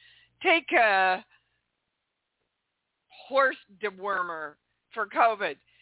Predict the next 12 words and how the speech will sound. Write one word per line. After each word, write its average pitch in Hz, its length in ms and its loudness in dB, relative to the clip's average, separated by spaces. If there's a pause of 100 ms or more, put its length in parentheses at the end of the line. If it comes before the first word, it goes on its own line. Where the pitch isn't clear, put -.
(140)
You 240 140 -8
know, 247 400 0
we 240 240 -14 (220)
give 320 260 2 (200)
away 254 440 2
our 208 240 -2
knowing 262 720 -2 (520)
and 220 180 0
our 202 220 2 (120)
own 285 460 -2 (600)
conscious 254 480 -2 (240)
creation 190 680 -6